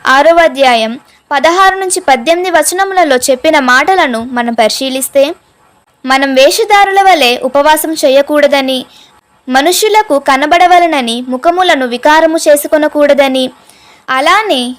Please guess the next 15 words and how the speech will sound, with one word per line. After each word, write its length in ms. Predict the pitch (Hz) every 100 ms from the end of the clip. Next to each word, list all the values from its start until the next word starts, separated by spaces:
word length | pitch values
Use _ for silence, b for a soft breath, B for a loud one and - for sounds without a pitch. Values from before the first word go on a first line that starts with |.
| -
నీవు 280 | 262 294 285
ఉపవాసం 540 | 269 311 370 392 403 381
చేసేటప్పుడు 760 | 302 339 330 330 262 214 220 B B 262
అది 200 | 269 277
కేవలం 640 | 269 277 359 349 233 254 269
రహస్యమందున్న 840 | 262 294 320 381 370 359 349 339
నీ 140 | 311 262
తండ్రికి 460 | 254 240 269 349
మాత్రమే 480 | 359 285 311 403 370
తెలిసే 420 | 349 262 262 349
విధంగా 440 | 330 311 320 311 320
ఉండాలని 640 | 302 285 339 320 226 226 b b -
యేసుక్రీస్తు 580 | 269 269 294 269 262 269
వారు 180 | 254 294
సెలవిచ్చారు. 800 | 302 240 220 - 226 208 208